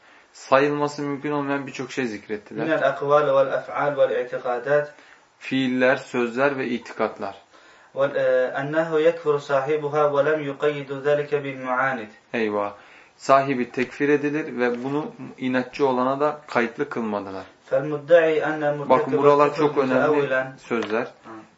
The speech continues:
Speaker 1: Kişi derse ki küfrü teville yapan, eyvah.
Speaker 2: فَالْمُدَّعِي أَنَّ، e, مُرْتَكِبُ الْكُفْرِ مُتَأَوِّلًا اَوْ مُجْتَهِدًا.
Speaker 1: Ya da müçtehit olarak yapan.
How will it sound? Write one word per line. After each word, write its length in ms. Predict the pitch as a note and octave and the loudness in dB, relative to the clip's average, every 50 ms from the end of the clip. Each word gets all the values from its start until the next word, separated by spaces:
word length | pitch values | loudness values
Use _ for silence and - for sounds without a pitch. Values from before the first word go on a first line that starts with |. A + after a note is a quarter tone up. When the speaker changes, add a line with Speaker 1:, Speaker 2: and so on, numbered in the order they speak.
| _ _ - | _ _ -14
Speaker 1:
Kişi 320 | - - - C3 B2+ B2+ | -10 -6 -4 -4 0 2
derse 360 | D3 D3+ D3 - - C#3 B2 | 2 2 2 2 -2 -6 -6
ki 160 | - B2+ A2+ | -6 -8 -10
küfrü 500 | - - - B2 - - C#3 C#3+ C#3+ C#3+ | -8 -8 -8 -8 -8 -4 -4 -4 -4 -4
teville 480 | - C3+ B2+ B2+ B2 C#3 C#3 C3+ C3 C3 | -2 0 0 2 0 0 -2 -2 -2 -2
yapan, 480 | B2+ B2+ B2 A#2+ - - A#2+ A#2 A#2+ - - - _ _ _ _ _ _ _ _ _ _ _ _ _ - | 0 0 0 0 2 2 2 2 2 -2 -10 -18 _ _ _ _ _ _ _ _ _ _ _ _ _ 2
eyvah. 400 | A#2+ A#2+ A#2 A2 G#2+ A2 B2 B2+ - - | 2 4 4 4 2 2 0 -2 -8 -4
Speaker 2:
فَالْمُدَّعِي 680 | C#3+ C#3+ D3 D3+ D3+ C#3+ C#3+ D3 E3 E3 D#3+ D#3 D3 C3+ | -4 -2 -2 -2 -4 -6 -4 -2 0 2 2 2 0 0
أَنَّ، 240 | C3+ D3 D3+ D3+ D3 | -2 -4 -4 -2 -2
e, 500 | D3 D3 - C3 C3 B2+ B2+ B2+ B2+ C3 C#3 | 0 0 4 6 6 6 6 6 4 2 -2
مُرْتَكِبُ 440 | C#3 C#3 - B2+ A2 - - C#3+ C#3 C#3 | -6 -4 -4 -4 -4 -4 -6 -8 -10 -10
الْكُفْرِ 300 | C3+ - D#3+ D3 - C#3+ C3+ C3+ C3 | -10 -10 -10 -10 -10 -10 -8 -8 -8
مُتَأَوِّلًا 720 | B2 - C#3 - C#3+ D3+ D3+ C#3 C#3 C3+ C3+ C3 B2+ B2+ | -6 -4 -2 0 2 2 2 0 0 2 2 2 2 2
اَوْ 240 | C3 B2+ B2+ C3 B2+ | 0 0 0 -2 -8
مُجْتَهِدًا. 560 | B2 - - D3+ D3+ C#3+ C3+ C3 B2 A2+ A2+ | -14 -8 -4 -4 -4 -4 -6 -8 -6 2 2
Speaker 1:
Ya 120 | B2+ B2 B2+ | 4 4 4
da 80 | C3+ | 4
müçtehit 840 | C3 C3 C3+ B2+ B2+ - - - C3+ C3 C#3 C#3 C#3 - - - - | 2 2 -2 -6 -8 -8 -4 -2 -2 -2 -2 -4 -6 -10 -16 -12 -6
olarak 440 | B2+ B2 A#2 A2+ A2+ A2 A2 - | -4 0 2 2 2 0 0 -2
yapan. 340 | A2 G#2 - - G#2+ G2+ G2+ | -4 -4 -4 -2 -4 -6 -6